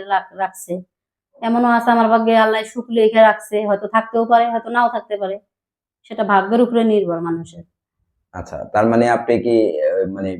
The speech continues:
Speaker 2: ভাগ্যের উপরে ছেড়ে দিচ্ছি,
Speaker 1: জি।
Speaker 2: বা বাসা নেই আপনার কাছে?
Speaker 1: ছিল ভাইয়া, আমি প্রস্তাবে রাজি ছিলাম না, মেয়ে ছোট ছিল।
Speaker 2: কি কারণে মানে বিয়ে বসেন নাই, রাজি
Speaker 1: এই নেই,
Speaker 2: হন?
Speaker 1: তখন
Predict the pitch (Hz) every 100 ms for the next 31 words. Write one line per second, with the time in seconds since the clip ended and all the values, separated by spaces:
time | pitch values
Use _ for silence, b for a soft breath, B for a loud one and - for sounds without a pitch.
0 | 85 95 95 113 117 101 113 110 - 98
1 | 185 196 185 190 165 - 95 101 107 107
2 | - 87 - - 104 - _ B B B
3 | B B - 254 233 160 113 349 302 269
4 | 262 247 233 226 220 226 220 - 202 196
5 | 190 196 - 180 175 175 196 202 202 202
6 | 208 208 190 185 208 - - 139 123 113
7 | 113 104 98 95 95 92 87 80 78 87
8 | 92 87 85 - 85 87 87 82 82 -
9 | 359 415 359 339 320 330